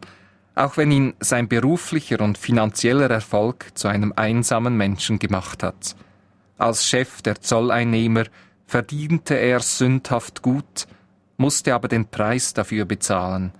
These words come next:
Viele mieden ihn wegen seiner Zusammenarbeit mit der verhassten römischen Besatzungsmacht und zeigten ihm schließlich die kalte Schulter.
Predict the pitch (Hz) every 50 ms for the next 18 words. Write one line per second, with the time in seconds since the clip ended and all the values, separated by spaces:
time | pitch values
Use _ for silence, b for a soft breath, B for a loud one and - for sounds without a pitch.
0 | b b b b _ _ _ - - 123 123 139 139 135 127 127 131 143 147 -
1 | 147 139 139 135 139 135 123 120 113 104 120 113 101 - 113 107 107 101 - -
2 | 120 98 - 110 113 127 131 131 120 113 117 110 - 123 117 113 113 _ - -
3 | 120 110 98 - 107 101 - 117 104 98 117 123 - - - - - 131 123 107
4 | 110 117 120 123 131 135 120 - 127 107 104 98 - 127 131 - - - 151 131
5 | - - - 131 123 120 - - - _ - B B B B B B B B B
6 | B B B B _ - 147 139 - - 139 135 147 - - - 139 127 120 117
7 | - - - 104 107 101 - - - 113 107 - - - _ - 101 - - 98
8 | 92 92 - _ - - 113 - - 104 87 87 - - _ - -